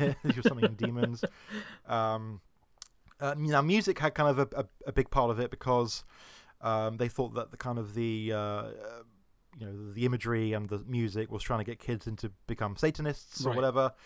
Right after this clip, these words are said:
Speaker 1: or, you know, th-, their, their weird idea of Satanists, which aren't actually what, you know, Satan worshippers or the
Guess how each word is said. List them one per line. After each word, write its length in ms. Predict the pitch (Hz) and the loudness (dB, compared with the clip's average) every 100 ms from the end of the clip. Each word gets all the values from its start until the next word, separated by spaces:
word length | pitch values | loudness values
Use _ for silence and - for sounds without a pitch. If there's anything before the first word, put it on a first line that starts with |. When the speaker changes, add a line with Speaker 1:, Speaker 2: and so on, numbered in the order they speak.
| - - | -12 2
Speaker 1:
or, 80 | 185 | 4
you 60 | 156 | 6
know, 100 | 135 | 4
th-, 140 | 143 | 6
their, 220 | 165 151 | 8 8
their 280 | 123 147 139 | 8 8 8
weird 320 | 123 135 120 | 8 6 6
idea 300 | 117 113 110 | 2 2 -2
of 60 | 101 | -2
Satanists, 380 | 110 110 107 101 | -4 -4 -6 -8
which 120 | 107 | -6
aren't 140 | 107 | -6
actually 240 | 107 - 104 | -6 -6 -6
what, 160 | 107 - _ - | -6 -8 _ -12
you 60 | |
know, 40 | 95 | -8
Satan 300 | - 104 101 | -6 -6 -6
worshippers 420 | 92 - 101 90 | -8 -8 -8 -8
or 40 | |
the 80 | 92 | -14